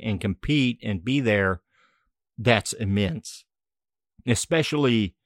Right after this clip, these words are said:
breaking down defenses and creating scoring chances. We already, already saw it in this friendly. He created a lot of the excitement in the first half on himself alone.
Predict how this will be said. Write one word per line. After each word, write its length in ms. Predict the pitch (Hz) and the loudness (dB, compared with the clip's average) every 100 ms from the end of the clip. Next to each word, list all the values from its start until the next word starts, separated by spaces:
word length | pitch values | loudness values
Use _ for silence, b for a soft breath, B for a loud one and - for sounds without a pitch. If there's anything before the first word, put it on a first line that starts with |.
| b b 92 | b b 0
breaking 280 | 147 135 151 | 2 4 4
down 260 | 127 127 120 | 4 4 4
defenses 640 | 127 110 120 113 120 101 | 0 2 0 2 -2 -2
and 100 | 92 | -6
creating 380 | 87 113 110 95 | -4 -2 -2 -2
scoring 440 | - - 120 104 | -4 0 0 0
chances. 520 | 92 104 98 - 98 110 | -2 -2 -2 -4 -8 -4
We 160 | 147 | 0
already, 420 | 156 143 110 90 - | 2 2 0 -4 -6
already 400 | 131 147 131 117 | 0 0 2 0
saw 460 | 92 - 156 139 98 | -2 0 4 6 6
it 140 | 101 - _ | 2 -8 _
in 160 | 110 | -4
this 220 | 101 95 - | -2 -4 -6
friendly. 560 | - 143 110 98 85 - _ _ _ | -2 0 0 0 -4 -10 _ _ _
He 140 | 151 | 0
created 600 | 147 131 123 110 110 92 - | 2 4 4 2 0 -4 -4
a 140 | 107 | 0
lot 380 | 104 104 107 104 | 2 4 6 4
of 80 | 95 | 2
the 120 | 95 | -4
excitement 520 | 85 - 107 98 95 | -6 -6 -4 -4 -6
in 80 | 92 | -6
the 80 | 87 | -6
first 320 | - 95 - | -4 -6 -4
half 240 | 92 90 | -8 -6
on 160 | 101 90 | -6 -4
himself 420 | 92 90 107 90 | -6 -6 -8 -8
alone. 440 | 95 92 90 80 | -6 -6 -6 -8